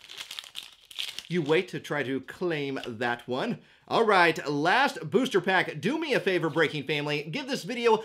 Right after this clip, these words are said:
a thumbs up. I would definitely appreciate it so much. Whew, here we go, and then we will go into our Pokemon card binder. Rowlet, Skrelp,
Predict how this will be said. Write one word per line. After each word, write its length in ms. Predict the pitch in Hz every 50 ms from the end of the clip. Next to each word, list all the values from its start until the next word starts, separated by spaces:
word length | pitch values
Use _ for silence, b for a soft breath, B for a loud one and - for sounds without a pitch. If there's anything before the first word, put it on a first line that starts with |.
| B B B
a 100 | 262 262
thumbs 560 | - - - - 349 370 370 330 262 190 -
up. 220 | 185 165 156 160 -
I 120 | 170 196
would 200 | 190 202 185 151
definitely 540 | - 208 240 247 247 247 214 196 226 214 202 -
appreciate 680 | 180 160 - - 214 220 196 156 - 190 196 190 175
it 120 | 175 127 -
so 380 | - - - 196 226 277 294
much. 460 | 285 254 185 156 143 - - - b b b b b b b b b b b b b b b b _ _
Whew, 320 | - - - - - - _
here 180 | - 151 151 240
we 80 | 277 190
go, 320 | 165 185 151 143 139 147
and 180 | - 156 156 175
then 100 | 180 180
we 80 | 185
will 120 | 175 170 143
go 220 | 156 165 190 202
into 360 | 170 190 170 - - 190 185
our 240 | 160 175 170 160 160
Pokemon 580 | - - 175 180 175 190 185 185 190 175 160 -
card 400 | - 165 185 214 214 196 160 -
binder. 540 | 185 175 160 151 143 139 139 135 131 B B B B B
Rowlet, 580 | 123 208 285 254 233 220 214 185 160 135 - - _ _ _ _ _ _ _ _ _ -
Skrelp, 640 | - - - - - 269 339 302 190 151 -